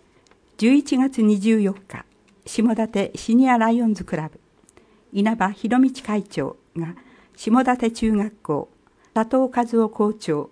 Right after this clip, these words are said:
に時報付き電波掛け時計を寄贈しました。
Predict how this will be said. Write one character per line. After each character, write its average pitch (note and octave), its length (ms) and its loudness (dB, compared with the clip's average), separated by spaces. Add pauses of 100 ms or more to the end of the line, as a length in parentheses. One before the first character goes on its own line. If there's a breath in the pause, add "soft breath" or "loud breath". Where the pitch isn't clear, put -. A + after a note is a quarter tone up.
(160)
に E3+ 240 -2 (300 loud breath)
時 G3+ 100 -2
報 B3+ 300 -2
付 - 200 -16
き - 240 -6 (760)
電 B3+ 220 4
波 C4 80 -2
掛 A3+ 220 -4
け A#3 200 0
時 A3+ 160 -2
計 G#3+ 240 -2
を C#3 180 -8 (120)
寄 F3+ 140 -6
贈 F3+ 200 -2
し - 160 -8
ま D#3 100 -8
し - 160 -20
た。 - 140 -8